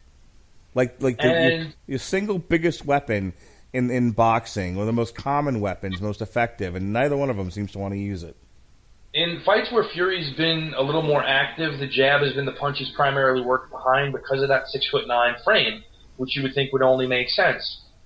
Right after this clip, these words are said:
Speaker 2: Wilder has been using the jab more in his last few fights, but against guys who haven't made him guess with it.
Speaker 1: Hmm.
Speaker 2: They've been right there in front of him where it's very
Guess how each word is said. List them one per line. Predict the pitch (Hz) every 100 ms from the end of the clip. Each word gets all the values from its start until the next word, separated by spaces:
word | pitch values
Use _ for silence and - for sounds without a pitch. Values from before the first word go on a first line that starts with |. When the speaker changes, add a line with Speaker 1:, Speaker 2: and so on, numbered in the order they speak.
| - -
Speaker 2:
Wilder | 113 160 208 233 185 180 165 160 - 147
has | 147 131
been | 160 156
using | 147 165 160 156
the | 147
jab | 135 147 151 143 -
more | 120 131 156 151
in | 135
his | 135 123
last | 135 135 - -
few | 131 - -
fights, | 214 180 143 - - - - -
but | 147
against | 139 139 165 - -
guys | 156 156 143
who | 135
haven't | - 151 147 151 - -
made | 135 143 135
him | 139 127
guess | 117 - -
with | 127 -
it. | - - - -
Speaker 1:
Hmm. | 90 -
Speaker 2:
They've | 135 143 135
been | 143 139
right | 143 -
there | 151 147 143
in | 135
front | - 202 170
of | 135
him | 131 131 127
where | 131 127
it's | - -
very | 127 147